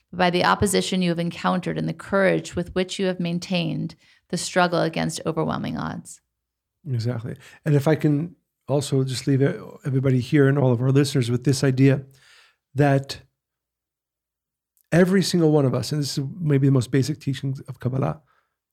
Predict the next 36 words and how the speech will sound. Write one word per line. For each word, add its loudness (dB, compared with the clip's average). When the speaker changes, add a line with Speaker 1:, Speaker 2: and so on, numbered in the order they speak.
Speaker 2:
are 2
meant 4
to 4
experience 2
life 2
with -2
endless 6
blessings 0
in 4
all 4
areas. -6
And 2
again, 0
I -2
shared 0
this 0
maybe -4
a -4
few 0
weeks 0
ago, 4
that 0
there's -2
a 2
story 4
about, 2
uh, 2
this -6
goes 2
back 0
a 0
few 0
thousand 0
years 2
to, 4
uh, 4